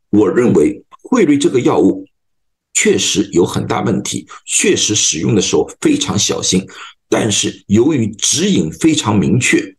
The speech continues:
我们完，完全可以避开这些风险。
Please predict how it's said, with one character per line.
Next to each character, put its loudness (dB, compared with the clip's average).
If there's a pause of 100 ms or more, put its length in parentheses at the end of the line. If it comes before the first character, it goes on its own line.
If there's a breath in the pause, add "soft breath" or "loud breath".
(140)
我 4
们 2
完， 0 (200)
完 2
全 0
可 -2
以 -2 (240)
避 0
开 -6 (160)
这 0
些 0
风 -2
险。 0